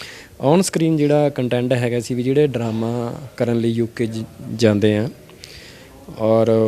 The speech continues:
ਉਹ ਡਰਾਮੇ ਕਰਨ ਤੋਂ ਪਹਿਲਾਂ ਜਿਹੜੀਆਂ ਪ੍ਰੋਬਲਮਸ ਸ਼ੁਰੂ ਹੁੰਦੀਆਂ, ਉਹ ਪ੍ਰੋਬਲਮਸ ਇੰਨੀਆਂ ਵੱਧ ਜਾਂਦੀਆਂ ਵੀ, ਮਤਲਬ, ਫਿਰ ਉਹਨਾਂ 'ਚ ਜਦੋਂ ਉਹਨਾਂ ਦਾ ਇੱਕ ਬੰਦਾ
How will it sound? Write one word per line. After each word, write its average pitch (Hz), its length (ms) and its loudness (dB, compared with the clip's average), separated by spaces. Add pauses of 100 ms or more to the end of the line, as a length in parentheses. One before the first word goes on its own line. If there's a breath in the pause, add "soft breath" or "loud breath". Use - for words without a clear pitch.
(180)
ਉਹ 160 200 4
ਡਰਾਮੇ 131 680 2
ਕਰਨ 127 200 4
ਤੋਂ 139 120 2
ਪਹਿਲਾਂ 139 320 4
ਜਿਹੜੀਆਂ 131 220 0
ਪ੍ਰੋਬਲਮਸ 120 420 2
ਸ਼ੁਰੂ 135 300 0
ਹੁੰਦੀਆਂ, 104 360 -2 (1500 loud breath)
ਉਹ 185 380 6
ਪ੍ਰੋਬਲਮਸ 156 560 8 (200)
ਇੰਨੀਆਂ 151 320 4
ਵੱਧ 139 160 2
ਜਾਂਦੀਆਂ 139 420 4
ਵੀ, 139 60 6
ਮਤਲਬ, 131 320 2
ਫਿਰ 135 140 0
ਉਹਨਾਂ 135 220 0
'ਚ - 180 -10
ਜਦੋਂ 127 200 -2
ਉਹਨਾਂ 139 120 0
ਦਾ 135 60 0
ਇੱਕ 131 120 -2
ਬੰਦਾ 120 420 2